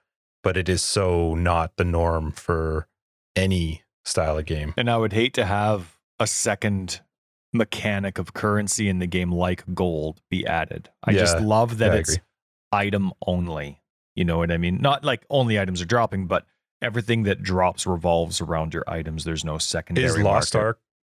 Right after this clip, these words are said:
Speaker 1: A R P G style? I haven't even
Speaker 2: Yep,
Speaker 1: seen
Speaker 2: yeah, it's
Speaker 1: anything. Like, I haven't
Speaker 2: A R P G
Speaker 1: watched any.
Speaker 2: style. They have the
Speaker 1: Okay.
Speaker 2: bubble numbers. What do you call it? Combat text.
Speaker 1: Combat
Speaker 2: They have
Speaker 1: text,
Speaker 2: the,
Speaker 1: uh-huh.
Speaker 2: um, yeah, it's a lot of dashing, a lot of big A O Es.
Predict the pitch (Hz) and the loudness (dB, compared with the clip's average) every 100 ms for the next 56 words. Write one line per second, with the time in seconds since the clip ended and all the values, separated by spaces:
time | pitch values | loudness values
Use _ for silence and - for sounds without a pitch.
0 | - 110 110 107 113 98 101 113 127 - | -2 0 2 0 -2 0 0 0 0 0
1 | 131 156 110 139 151 104 - 170 196 - | 0 2 2 2 2 2 4 2 2 2
2 | 170 143 147 139 123 120 131 117 107 104 | 4 6 4 4 4 4 4 4 4 4
3 | 85 110 104 104 98 107 107 107 110 104 | 4 4 4 4 2 2 2 2 2 4
4 | 107 104 101 101 104 107 - - 117 113 | 4 2 2 2 0 -2 -4 -2 -2 0
5 | 110 101 - 101 98 92 101 95 - - | 0 0 0 2 2 0 0 2 2 2
6 | 107 110 107 101 104 101 104 104 101 101 | 4 4 2 4 2 2 2 2 4 4
7 | 101 98 98 95 95 92 - _ _ _ | 4 4 2 2 0 -2 -6 _ _ _
8 | - 135 120 110 - 110 107 110 113 98 | -2 2 2 0 0 2 4 4 2 2
9 | 107 104 104 - 107 104 98 95 98 104 | 2 2 0 0 2 2 2 4 4 4
10 | 101 87 107 104 104 104 101 104 104 95 | 2 0 2 4 2 2 2 2 2 0